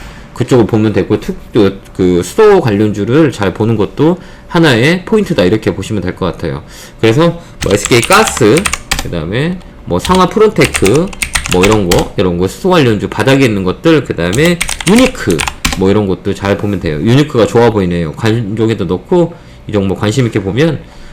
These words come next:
틈새 시장 공략하는 데 많이 도움이 되지 않을까 이렇게 생각합니다. 이게 틈새 시장 공략하는 것들 우리가 잘 보자라고 얘기했어요. 그다음에 정치텍만은 뭐 유성종 관련주가 많이 움직였는데요.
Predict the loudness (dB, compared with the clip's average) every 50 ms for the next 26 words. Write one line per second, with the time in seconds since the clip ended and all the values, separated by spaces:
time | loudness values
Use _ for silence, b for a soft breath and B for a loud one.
0 | B B -8 -4 0 2 2 4 4 2 2 2 2 2 4 4 4 2 2 2
1 | 0 0 0 0 0 0 0 0 0 0 -2 -2 -2 0 0 2 2 2 0 0
2 | 0 0 -2 -2 -4 -4 -2 -2 -2 -2 -4 -4 -4 -4 -2 -2 0 0 0 0
3 | 0 -2 -4 -6 -6 -6 -8 -6 -4 -4 -4 -4 -4 -4 -2 0 0 0 0 0
4 | -2 0 0 0 -2 -2 -2 -2 -4 -4 -6 -6 -6 -8 -8 -10 -12 -8 -4 0
5 | 0 2 0 0 B B B B B B -4 0 0 0 0 0 0 -2 -2 -2
6 | -2 -2 -2 -2 0 -2 -2 -2 -2 -2 -2 -4 -4 -6 -8 -8 -10 -10 -10 B
7 | B B B B B B 0 2 2 2 4 2 2 2 0 0 0 2 2 2
8 | 2 2 2 2 2 2 2 2 2 2 2 0 2 2 2 4 4 4 4 4
9 | 2 2 0 0 -2 -2 -2 0 0 0 0 0 0 -2 -2 -2 -4 -4 -2 -2
10 | -4 -2 -2 -2 0 -2